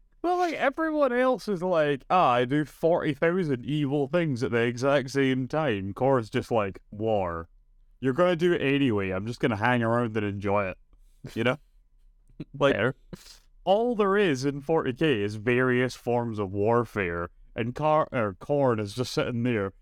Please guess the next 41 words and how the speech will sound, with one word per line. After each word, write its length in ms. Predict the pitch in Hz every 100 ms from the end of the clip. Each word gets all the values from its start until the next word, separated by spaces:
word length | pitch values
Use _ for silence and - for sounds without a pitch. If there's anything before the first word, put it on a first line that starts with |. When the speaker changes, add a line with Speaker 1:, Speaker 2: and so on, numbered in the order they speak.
| _
Speaker 1:
painting 480 | 127 135 131 127 123
his 180 | 127 -
fingers 440 | 147 143 110 101
like, 160 | 95 - - _ -
"Good." 540 | 95 92 82 80 - -
<laughs> 40 | - -
Speaker 2:
<laughs> 800 | 135 123 - 123 123 170 202 147
Mister 280 | 143 -
Burns. 340 | - 143 117 -
Speaker 1:
And 100 | 139
that's 220 | 156 - -
Speaker 2:
Excellent. 720 | 156 127 175 123 196 160 95 - -
Speaker 1:
yeah, 100 | 185 - - -
<laughs> 360 | - - 170
that's 240 | 190 202 -
it. 260 | 214 98 - 151 143
Whereas 320 | 170 170 170
all 120 | 220
the 120 | 165
rest 360 | 170 208 185 -
of 60 | 151
them 220 | 127 110
are 100 | 113
like, 360 | 117 113 117
"Ah, 180 | 143 151
I'm 80 | 104
gonna 240 | 104 110 113
ravage 640 | 110 110 113 117 123 123
you 80 | 127
with 160 | 147
plagues 560 | - 190 196 113 98 95
while 280 | 104 107 107
you 160 | 104
fight 360 | - 127 113 110
wars 440 | 113 101 104 104
that 120 | 110 107
you're 140 | 104
gonna 220 | 110 110
fight 260 | - 110 92
anyway." 500 | 110 101 95 92 87 - - -
Or, 300 | 107 98